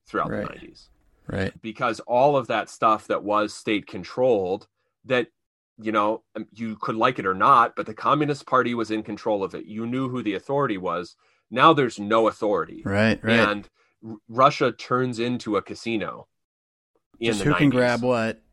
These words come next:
Speaker 2: as
Speaker 1: Yep.
Speaker 2: fast, hold it, try
Speaker 1: You
Speaker 2: to
Speaker 1: got
Speaker 2: be
Speaker 1: it.
Speaker 2: safe and legal from what you can see. Sounds like Iraq a little, and there was a little more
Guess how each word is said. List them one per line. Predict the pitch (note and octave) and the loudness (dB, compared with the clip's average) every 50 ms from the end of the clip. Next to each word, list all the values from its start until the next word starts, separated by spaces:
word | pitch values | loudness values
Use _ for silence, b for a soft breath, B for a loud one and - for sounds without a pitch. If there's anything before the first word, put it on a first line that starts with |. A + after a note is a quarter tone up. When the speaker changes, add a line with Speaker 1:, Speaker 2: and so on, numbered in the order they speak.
| _ - | _ -8
Speaker 2:
as | - B2 B2 B2 - | -4 -2 -2 -2 -4
Speaker 1:
Yep. | - | -4
Speaker 2:
fast, | - B2 A2+ A2 G#2+ A2 - - | -4 -2 0 2 2 2 0 -4
hold | - - C3 C3+ C3+ B2+ A2+ | -6 -4 -2 -2 -2 -2 -2
it, | A2 G#2 A2+ - _ b b b b b b b b | -4 -4 -4 -6 _ b b b b b b b b
try | - D#3 C#3+ | -4 0 2
Speaker 1:
You | C#3+ | 4
Speaker 2:
to | C#3+ | 4
Speaker 1:
got | - F2+ F2 | 6 6 6
Speaker 2:
be | - - | 6 4
Speaker 1:
it. | |
Speaker 2:
safe | - C#3 C3+ C3 - - | 2 0 -2 -2 -2 -2
and | B2+ B2+ | -2 -2
legal | B2+ C3 C3 A#2+ | 0 -2 -2 -4
from | - C3+ | -2 -2
what | B2 B2 - | -4 -4 -4
you | C3+ C3+ | -6 -4
can | - C3 | -4 -4
see. | B2 - A#2 A2 | -4 -4 -6 -6
Sounds | - C3+ C#3+ C3 A2+ | -2 -2 -2 -2 -2
like | A#2+ - | -4 -6
Iraq | G2+ F#2+ G2 A2 A#2+ C3 C#3+ - | -4 -4 -2 -2 0 0 -2 -2
a | A2+ | -4
little, | G#2+ A#2+ B2+ A#2 G#2+ G#2 G#2+ | -4 -2 -2 0 0 -2 -2
and | G#2 G#2 | -4 -4
there | G#2 | -6
was | G#2 G2 | -6 -6
a | G#2+ | -6
little | G#2+ A2+ A2 | -4 -2 -2
more | G#2+ A2 A2 G#2+ G#2+ G#2 G2 | 0 0 0 0 -2 -2 -4